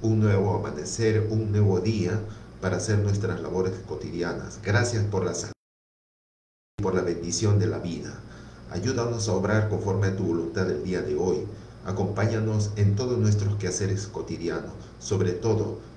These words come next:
hacer tu obra misionera. Acompáñanos el día de hoy y mediante esta meditación prepararnos, Señor, para el tiempo de angustia que está comenzando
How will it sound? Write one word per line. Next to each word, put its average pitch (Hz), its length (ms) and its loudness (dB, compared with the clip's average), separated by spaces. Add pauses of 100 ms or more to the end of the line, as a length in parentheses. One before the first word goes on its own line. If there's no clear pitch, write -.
(120)
hacer - 340 -2
tu 87 180 -2
obra - 340 0
misionera. - 560 -12 (380)
Acompáñanos 101 680 0 (420)
el - 160 -6
día 104 220 4
de 95 80 4
hoy - 340 6 (300)
y 92 400 2 (280)
mediante 92 380 2
esta 123 180 -2
meditación 107 680 0
prepararnos, 98 680 2
Señor, 98 300 0
para 82 160 -2
el - 100 -6
tiempo 101 320 4
de 85 80 2
angustia 104 720 2 (380)
que 90 80 -4
está 104 320 2
comenzando 107 880 2